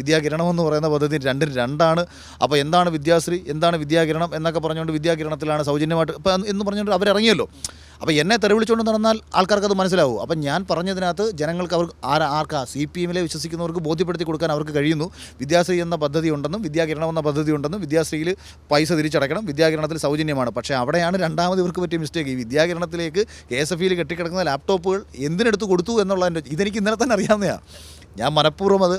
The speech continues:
പരാമർശിക്കാതെ, കാരണം ഇവന്മാർ ന്യായീകരണമായിട്ട് ഇറങ്ങുമെന്ന് എനിക്ക് ഉറപ്പായിരുന്നു. ആ ന്യായീകരണം വന്നതിന്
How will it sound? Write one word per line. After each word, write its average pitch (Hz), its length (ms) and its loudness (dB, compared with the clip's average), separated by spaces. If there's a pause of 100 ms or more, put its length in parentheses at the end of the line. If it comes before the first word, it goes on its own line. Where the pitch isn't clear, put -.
പരാമർശിക്കാതെ, 156 580 2
കാരണം 147 220 0
ഇവന്മാർ 170 260 2 (100)
ന്യായീകരണമായിട്ട് 165 560 0
ഇറങ്ങുമെന്ന് 165 240 -4
എനിക്ക് 143 140 -2
ഉറപ്പായിരുന്നു. 143 460 0 (280)
ആ - 120 2
ന്യായീകരണം 202 500 4
വന്നതിന് 190 320 0